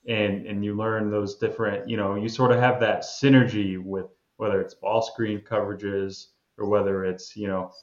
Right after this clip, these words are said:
if you're a guard, you know which way you can sort of cheat because you know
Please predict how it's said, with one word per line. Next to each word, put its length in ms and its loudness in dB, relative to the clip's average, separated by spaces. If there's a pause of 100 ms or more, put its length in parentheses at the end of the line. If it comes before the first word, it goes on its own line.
if 100 -14
you're 200 6
a 40 -8
guard, 540 10 (360)
you 140 4
know 520 10
which 400 0
way 220 4
you 200 -2
can 180 -4
sort 260 -2
of 140 -6
cheat 360 -2
because 520 0
you 120 2
know 680 4